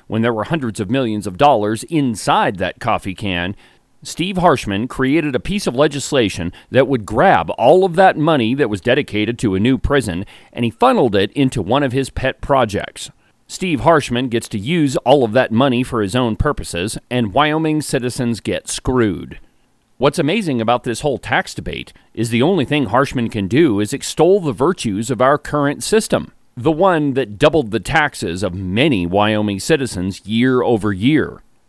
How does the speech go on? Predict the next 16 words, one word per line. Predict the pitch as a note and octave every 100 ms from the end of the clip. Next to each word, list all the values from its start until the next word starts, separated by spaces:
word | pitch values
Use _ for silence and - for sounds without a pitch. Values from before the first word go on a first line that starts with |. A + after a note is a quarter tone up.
| _
And | D3 D3
say, | - F3 G2
of | F#2+
course, | - D3+ E2 D2+ -
that | C3 B2+
the | C3+
only | D#3 B2+
people | - C3+ G2+ G#2
that | A#2
would | A2 G2+
benefit | D3 A2+ - G2+ -
from | B2+ G2+ G2
such | C#3 B2
a | F#2+
tax | D3 C#3 -
change | - A2+ E2 C#2 -